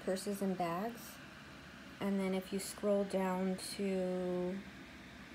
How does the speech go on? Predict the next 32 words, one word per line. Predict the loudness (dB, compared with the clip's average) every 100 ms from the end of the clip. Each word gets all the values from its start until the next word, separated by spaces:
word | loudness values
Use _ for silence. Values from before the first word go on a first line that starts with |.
| -8 4
I | 6
like | 6 6
large | 6 6 4 0 -4
totes | 2 2 2 -4 -10 -8 -4
and | 0 0 0 0 -2 -4
shoulder | -2 2 4 4
bags. | 4 4 0 -6 -10 -12 -14 -14 -14 -14 -14 -14 -14 -14 -14 -14 -14 -14 -14 -12 0
And | 2
then | 4 4
there's | 4 0
so | -2 0 4 6 6
many | 6 6 4
neat | 2 2
ones. | 0 -2 0
This | 0
is | 0 4
the | 6
one | 6 6 4
I | 2 -2 0
almost | 2 4 4 0 -4 -10 -6
got | 2 2 2 -6 -12 -6
here. | 0 2 2 0 -2 -8 -14 -14 -14 -14 -8
Let | -8 -4
me | -6
show | -4 -4
you. | -2 -2 -4 -2
This | -2
is | -2 2
the | 4
one | 4 4 4
that | 4
I | 4